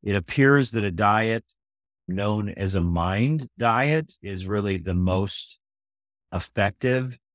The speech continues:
for that. And the MIND diet is a combination of a Mediterranean style diet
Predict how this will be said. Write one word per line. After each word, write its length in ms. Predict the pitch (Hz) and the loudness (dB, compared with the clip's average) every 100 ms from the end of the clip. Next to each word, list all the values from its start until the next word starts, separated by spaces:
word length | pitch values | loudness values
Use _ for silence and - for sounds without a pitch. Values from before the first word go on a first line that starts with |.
| _ _ _ _ - | _ _ _ _ 0
for 260 | 120 123 | 4 4
that. 360 | 120 120 123 123 113 | 4 4 2 0 -6
And 160 | 98 | -10
the 60 | 95 | -6
MIND 420 | 110 123 139 127 | 0 2 2 2
diet 380 | 113 107 107 101 | 2 4 2 0
is 200 | 95 90 | -2 -6
a 80 | 80 | -10
combination 920 | - 117 120 104 95 95 101 - 98 | -4 0 2 0 -2 -4 -4 -6 -6
of 120 | 85 | -6
a 60 | 85 | -6
Mediterranean 1200 | 87 92 107 - 90 87 92 104 113 120 120 123 | -2 0 -2 -4 -4 0 0 0 2 2 0 -2
style 480 | - 113 98 104 98 | -4 0 2 2 0
diet 500 | 92 92 101 104 | 0 0 2 0